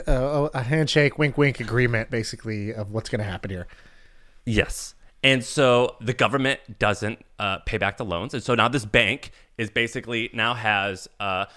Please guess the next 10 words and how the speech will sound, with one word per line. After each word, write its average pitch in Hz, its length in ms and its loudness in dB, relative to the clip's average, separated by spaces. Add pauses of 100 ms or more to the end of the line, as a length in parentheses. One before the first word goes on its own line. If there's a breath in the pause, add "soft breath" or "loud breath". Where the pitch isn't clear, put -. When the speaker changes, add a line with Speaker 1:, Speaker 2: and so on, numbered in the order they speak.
(140 soft breath)
Speaker 2:
a 123 80 2
minority 120 760 2
ownership 110 600 -4
in, 101 120 -4
like, 95 160 -6
twelve 123 440 0
large 101 560 0
state-owned 107 800 0
corporations. 90 840 -2 (500 loud breath)
And 107 540 4